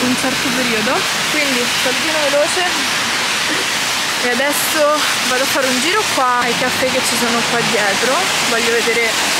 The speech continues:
se c'è ancora qualcosa, perché allora, prima oggi è domenica ed è tutto chiuso. Ci sono appunto i combini che sono questi aperti, quindi alle brutte mi butterò lì dentro, o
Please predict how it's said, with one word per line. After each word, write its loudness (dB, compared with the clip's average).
se 0
c'è 0
ancora 2
qualcosa, 2
perché 0
allora, 2
prima 2
oggi 0
è 2
domenica 0
ed 0
è 0
tutto -2
chiuso. 0
Ci 0
sono 2
appunto 0
i 0
combini 0
che 0
sono 0
questi -2
aperti, -2
quindi 0
alle 0
brutte 0
mi 0
butterò 0
lì 0
dentro, 0
o -2